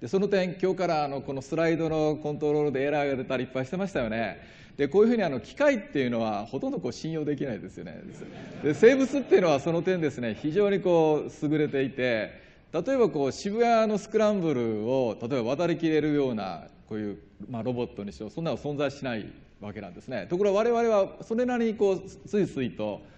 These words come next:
こう、渡りきることもできるわけなんですね。こう、スライドをお願いしたいと思いますけれども。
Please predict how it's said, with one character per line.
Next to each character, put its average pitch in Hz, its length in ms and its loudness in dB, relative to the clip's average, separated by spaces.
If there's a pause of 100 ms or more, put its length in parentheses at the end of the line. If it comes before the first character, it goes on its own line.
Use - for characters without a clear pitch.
(140)
こ 113 380 -2
う、 131 40 -8
渡 131 180 0
り 135 180 0
き 135 160 -6
る 127 80 -2
こ 104 100 -6
と 117 80 -4
も 101 120 -8
で 107 120 -6
き 120 100 -6
る 110 60 -6
わ 101 80 -6
け 92 100 -14
な 80 80 -14
ん 78 60 -16
で - 60 -20
す - 80 -18
ね。 - 380 -6 (380)
こ - 60 -12
う、 - 20 -14
ス 190 100 -2
ラ 175 120 4
イ 165 40 0
ド 147 200 0
を 110 100 -6
お 127 60 -6
願 117 180 -8
い 113 40 -12
し - 60 -20
た 117 80 -12
い 98 60 -12
と 101 80 -16
思 90 120 -12
い 95 60 -14
ま 95 100 -14
す - 80 -20
け 98 80 -12
れ 98 80 -8
ど 95 120 -14
も。 92 180 -12